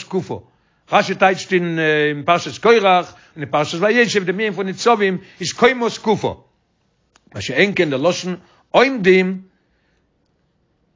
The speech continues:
איז נישט קיין, איז עומדים אין שטייט, איז נישט, איז נישט דער מין פון ניצבים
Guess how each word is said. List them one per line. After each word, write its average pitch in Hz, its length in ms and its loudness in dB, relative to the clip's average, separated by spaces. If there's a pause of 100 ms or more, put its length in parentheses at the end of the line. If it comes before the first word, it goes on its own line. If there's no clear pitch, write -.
(140)
איז 151 180 -2
נישט 196 140 -4
קיין, 208 140 0
איז 175 200 -4
עומדים 240 360 0
אין 240 60 -2
שטייט, 269 360 0
איז - 200 -14
נישט, 214 280 -4
איז 185 380 -4
נישט 233 160 -4
דער 196 100 2
מין 202 180 0
פון 202 140 0
ניצבים 190 480 0